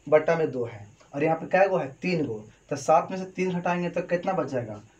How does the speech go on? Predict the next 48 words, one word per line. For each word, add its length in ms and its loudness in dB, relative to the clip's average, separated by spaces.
आपको, 300 -6
फ़ोर 320 -2
बाई 280 2
टू 120 0
बचेगा, 380 -2
ए 300 -12
is 100 -2
equal 280 2
to 140 -10
दो 160 -2
सौ 160 0
बीस 240 -4
में 60 -6
से 100 -10
दो 160 -2
सौ 120 -4
घटाओ, 300 0
कितना 240 -6
बचेगा? 300 -4
बीस। 400 -10
ये 100 0
कटेगा 320 -2
कितने 220 -4
बार 120 0
में? 180 -4
दो। 240 -12
यानी 200 0
A 220 -2
is 100 -2
equal 300 -2
to 40 -6
आपको 200 -2
टेन, 240 0
कटेगा 200 -2
ना 60 0
यहाँ 100 -4
से, 140 -6
टेन 160 -2
बार 140 -2
में, 140 -10
तो 60 -8
टेन 220 0
सेंटीमीटर 760 -2
बटे 320 -6
सेकंड 420 -8
स्क्वायर, 380 -4
एक 220 -2
आपको 240 -2